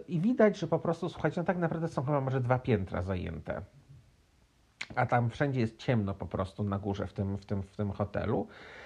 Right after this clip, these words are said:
No ale pani mówi, że tak, że mówi, że tutaj czy mamy rezerwację. No mówi, no mieliśmy rezerwację, ale no nie dostaliśmy potwierdzenia. Ona mówi, no tutaj, e, bo jakby jesteśmy bardzo zajęci, no więc no okej.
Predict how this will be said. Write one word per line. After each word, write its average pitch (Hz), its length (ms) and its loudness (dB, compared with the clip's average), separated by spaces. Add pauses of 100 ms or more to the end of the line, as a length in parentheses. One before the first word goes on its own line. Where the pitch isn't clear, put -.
(180)
No 262 100 4
ale 262 160 6
pani 196 280 4
mówi, 151 240 0
że 131 140 0
tak, 143 220 2
że 120 80 -8
mówi, 117 180 2
że 113 120 -2
tutaj 117 280 0
czy 135 120 -2
mamy 117 220 4
rezerwację. 104 540 0
No 123 80 2
mówi, 147 240 0
no 165 140 4
mieliśmy 185 420 0
rezerwację, 123 800 2
ale 120 140 2
no 127 120 2
nie 131 120 0
dostaliśmy 131 920 0
potwierdzenia. 170 600 2
Ona 131 120 2
mówi, 147 280 -4 (400)
no 285 200 2 (380)
tutaj, 214 360 6
e, 185 260 4
bo 175 160 0
jakby 185 340 4
jesteśmy 175 380 -2
bardzo 156 300 4
zajęci, 120 600 0
no 156 140 2
więc 170 260 -4
no 185 180 2
okej. - 380 -2